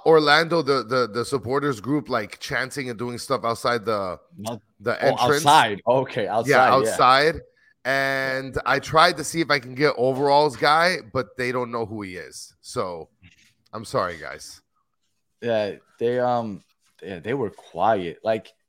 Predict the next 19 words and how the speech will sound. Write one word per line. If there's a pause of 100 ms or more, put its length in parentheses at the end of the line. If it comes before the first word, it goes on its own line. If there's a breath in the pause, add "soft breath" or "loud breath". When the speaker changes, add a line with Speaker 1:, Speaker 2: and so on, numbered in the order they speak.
(120)
Speaker 2:
even
before
we
scored
the
first
goal,
I
think
they
might
have
been
nervous
'cause
they
weren't
saying
absolutely